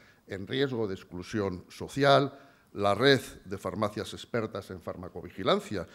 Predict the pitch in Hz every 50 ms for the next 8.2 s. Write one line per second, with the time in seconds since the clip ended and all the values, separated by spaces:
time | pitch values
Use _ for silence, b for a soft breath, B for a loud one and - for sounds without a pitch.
0 | B B B B B - 90 87 87 101 113 110 104 98 - - 98 104 110 117
1 | 120 113 104 95 90 - - 82 87 110 107 - 107 92 - - 82 80 - 90
2 | 92 110 131 127 127 123 131 131 B B B B B B B - - 135 131 -
3 | 131 135 135 131 - 185 196 208 165 117 - - - - - 117 113 107 110 110
4 | - 135 127 123 117 - 117 107 101 98 - b b b b b b - 113 110
5 | 107 104 104 101 101 - 139 135 123 - - 110 104 104 104 101 101 110 110 104
6 | 104 101 104 - 156 165 151 113 95 85 - b b b b b b _ 98 98
7 | 92 101 - 117 110 117 110 110 98 - - 82 80 85 - - 135 143 135 131
8 | 135 139 139 135